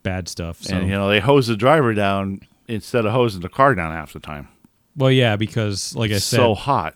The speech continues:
Speaker 1: Yeah, they should, but I mean that's kind of a secondary thought to them. If the guy isn't actively on fire, they typically just
Speaker 2: Those
Speaker 1: don't.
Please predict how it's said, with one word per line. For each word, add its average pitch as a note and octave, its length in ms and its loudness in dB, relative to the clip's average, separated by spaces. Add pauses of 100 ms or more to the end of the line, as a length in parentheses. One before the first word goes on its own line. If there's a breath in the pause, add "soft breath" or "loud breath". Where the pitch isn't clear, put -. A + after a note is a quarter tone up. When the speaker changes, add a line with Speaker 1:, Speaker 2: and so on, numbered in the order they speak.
Speaker 1:
Yeah, G#2 240 -6
they D#3 160 -4
should, G3+ 500 -4
but C3+ 220 2
I B2+ 80 2
mean B2 220 0
that's B2+ 280 -2
kind A#2+ 200 0
of G#2 240 -6 (100)
a G#2 80 -4
secondary G#2+ 600 -2
thought G#2 320 -4
to A2 100 -6
them. G#2 300 -4 (420 soft breath)
If B2 140 0
the C3 80 0
guy C3 180 4
isn't A#2+ 380 0 (100)
actively A2 540 -2
on G#2+ 180 -2
fire, G#2+ 400 -2
they G#2 160 -4
typically G#2+ 460 -4
just G2 240 -8 (560)
Speaker 2:
Those F#3 180 6
Speaker 1:
don't. - 60 -6